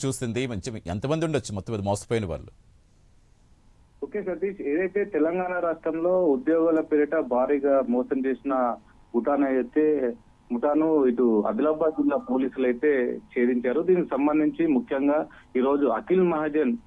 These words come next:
Speaker 2: దీనికి సంబంధించి ఒక భారీ ప్రెస్ మీట్ ఏర్పాటు చేశారు. ఏదైతే ఇటు ఉమ్మడి ఆదిలాబాద్ జిల్లాలో కాకుండా, ఇటు ఉమ్మడి వరంగల్, ఇటు, ఆ, ఉమ్మడి ఖమ్మం, సుమారు ఒక మూడు వందల మంది బాధితులు అయితే, ఏ, కంప్లైంట్ చేశా-,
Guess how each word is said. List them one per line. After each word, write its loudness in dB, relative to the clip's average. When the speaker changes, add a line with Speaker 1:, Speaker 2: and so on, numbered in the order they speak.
Speaker 2:
దీనికి -2
సంబంధించి 0
ఒక 2
భారీ 2
ప్రెస్ -2
మీట్ 2
ఏర్పాటు 0
చేశారు. 2
ఏదైతే 2
ఇటు 6
ఉమ్మడి 6
ఆదిలాబాద్ 0
జిల్లాలో 4
కాకుండా, 4
ఇటు 4
ఉమ్మడి 4
వరంగల్, 2
ఇటు, 4
ఆ, 0
ఉమ్మడి 2
ఖమ్మం, 0
సుమారు 2
ఒక 2
మూడు 4
వందల 2
మంది 4
బాధితులు 2
అయితే, 2
ఏ, 2
కంప్లైంట్ 2
చేశా-, 0